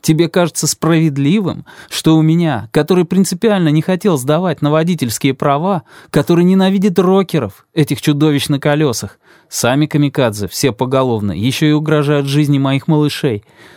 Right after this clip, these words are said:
Так вот, ты находишь нормальным, что у меня заберут и мои лёгкие, Да, лёгкие следующие по списку у Бертольда, чтобы вставить их какому-то биржевому магнату, который заработал себе рак, куря одну за другой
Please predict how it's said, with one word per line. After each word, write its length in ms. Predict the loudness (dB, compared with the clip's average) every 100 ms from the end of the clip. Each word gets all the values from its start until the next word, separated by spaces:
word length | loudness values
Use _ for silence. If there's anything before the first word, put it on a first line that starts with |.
| _
Так 200 | -4 0
вот, 320 | 0 -2 -4 _ _ _ _
ты 180 | 0 0
находишь 560 | 0 0 -2 -2 -4 -2
нормальным, 680 | -2 0 0 -2 -4 -6 -8 -16 -20
что 260 | -14 -2 2
у 60 | 4
меня 300 | 2 2 0
заберут 520 | -2 0 0 -2 -4 0
и 120 | 2
мои 280 | 4 2 0
лёгкие, 640 | 0 -2 -4 -4 -4 -4 -10 -6
Да, 360 | 0 0 0 0
лёгкие 420 | 0 -2 -2 -2
следующие 460 | 0 -2 -2 -4 -2
по 120 | -4
списку 380 | -4 -6 -4 -2
у 20 |
Бертольда, 640 | -2 -2 0 -2 -2 -8 -12 -14
чтобы 300 | -6 -2 0
вставить 380 | -2 0 0 0
их 100 | -4
какому-то 440 | -2 0 0 0 0
биржевому 680 | 0 2 2 2 0 0
магнату, 600 | 0 0 0 0 -2 -8 -16 _ -4
который 360 | 0 2 0
заработал 520 | 0 0 0 -2 -4
себе 320 | -4 -2 0 0
рак, 360 | 0 -2 -6
куря 340 | -2 0 2 0
одну 420 | 0 0 2 2
за 140 | 2
другой 480 | 0 0 0 0 -2